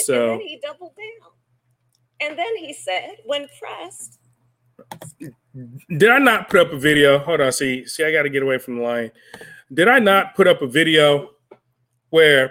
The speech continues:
Speaker 1: President Trump from two thousand and sixteen condemned white supremacists and white supremacy and all of that? And from two thousand sixteen, and guess who asked that question? It was Chris Wallace in another freaking debate.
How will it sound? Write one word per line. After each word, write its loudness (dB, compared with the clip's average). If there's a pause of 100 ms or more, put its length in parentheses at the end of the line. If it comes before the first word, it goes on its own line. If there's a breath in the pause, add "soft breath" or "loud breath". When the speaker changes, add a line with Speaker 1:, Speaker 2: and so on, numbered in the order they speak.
Speaker 1:
President -2
Trump -4 (240)
from -10
two -2
thousand 0
and -4
sixteen -4 (1120)
condemned 0 (160)
white 0
supremacists -4 (180)
and -16
white 0
supremacy -6
and -4
all -4
of -4
that? -4
And -2 (200 loud breath)
from -2
two 0
thousand 2
sixteen, -2
and 4
guess 0
who -2
asked -2
that -2
question? 0
It 4
was 2
Chris -4
Wallace 2 (260 loud breath)
in 2
another 4
freaking 0
debate. 4